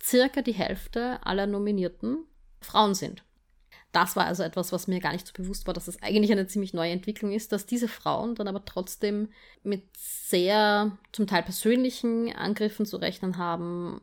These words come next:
und sehr abwertenden Besprechungen, obwohl das ja offensichtlich von einer, von einem gewissen Fachpublikum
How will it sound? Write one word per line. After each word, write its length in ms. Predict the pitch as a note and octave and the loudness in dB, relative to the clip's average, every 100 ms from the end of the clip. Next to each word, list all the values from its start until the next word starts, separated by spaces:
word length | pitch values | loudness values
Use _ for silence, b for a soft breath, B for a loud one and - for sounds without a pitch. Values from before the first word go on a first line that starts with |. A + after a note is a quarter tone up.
| _ | _
und 160 | F#3 F3+ | -6 -4
sehr 240 | - - | -4 -2
abwertenden 640 | F#3 - F3+ D#3+ F#3+ F#3 F#3 | -2 0 0 0 0 -2 -4
Besprechungen, 800 | F#3 - - F#3 G3 F3+ F3+ F#3 B B - | -6 -8 -10 -6 -4 -2 -4 -6 B B -2
obwohl 280 | F#3 A3 | 4 6
das 200 | A#3 G#3+ | 8 4
ja 120 | - - | 2 0
offensichtlich 640 | F#3 - F#3+ F#3+ - F#3 | -2 -4 -4 -6 -8 -12
von 300 | - F#3 F#3 | -4 0 0
einer, 640 | - E3 E3+ E3 E3 E3 D#3+ _ | 0 0 0 0 -2 -4 -8 _
von 120 | - | -2
einem 100 | F#3 | 0
gewissen 260 | F#3 G#3 G3 | 0 0 0
Fachpublikum 680 | F#3+ - F#3 F#3+ F#3+ F#3+ | -2 -2 -8 -8 -4 -2